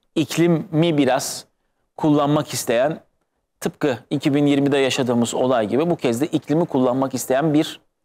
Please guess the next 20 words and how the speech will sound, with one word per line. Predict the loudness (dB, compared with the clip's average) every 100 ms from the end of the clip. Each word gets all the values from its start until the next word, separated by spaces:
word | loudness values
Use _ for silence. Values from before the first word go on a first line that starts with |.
| _ _ 0
grup | 2 2 -2
var. | -6 -6 _ _ _ -20 _ _ -2
Ee, | 0 2 2 0 0 -2 -2 -2 -2
bin | 2 2
dokuz | 2 0
yüz |
yetmişlerde | 0 0 -2 0 -2
küresel | -2 0 0 0 0 -2 -6
soğuma, | -12 -4 0 2 2 0 -2 -4
bakın | -4 -4 -4
ısınma | -4 -2 0 2
değil, | 0 -2 _ _ -12
soğuma | -6 0 2 2 0
gündemdeydi. | 0 0 2 0 0 0 0 0 -2 -8 _ _ _ _
Ee, | -4 0 0 0 -2 -2 -4 -6 -4
İngiltere | 0 0 0 -2
tarafından | -2 -2 -2 -2
çok | -2 -2
dile | 0 0
getiriliyordu. | 0 -2 -2 -2 0 0 -2